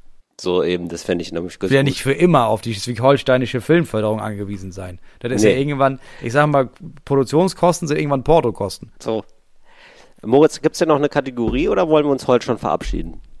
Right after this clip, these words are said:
Speaker 2: Du, wir, wir können uns voll, wir haben uns ein bisschen verquatscht mit diesem ganzen New York Talk und sowas, ne?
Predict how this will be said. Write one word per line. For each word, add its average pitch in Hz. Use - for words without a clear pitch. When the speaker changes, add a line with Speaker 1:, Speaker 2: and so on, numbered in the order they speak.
Speaker 2:
Du, 165
wir, 143
wir 147
können 165
uns 196
voll, 147
wir 147
haben 139
uns 175
ein -
bisschen 170
verquatscht -
mit 117
diesem 113
ganzen 117
New 117
York 131
Talk 98
und 90
sowas, 87
ne? 127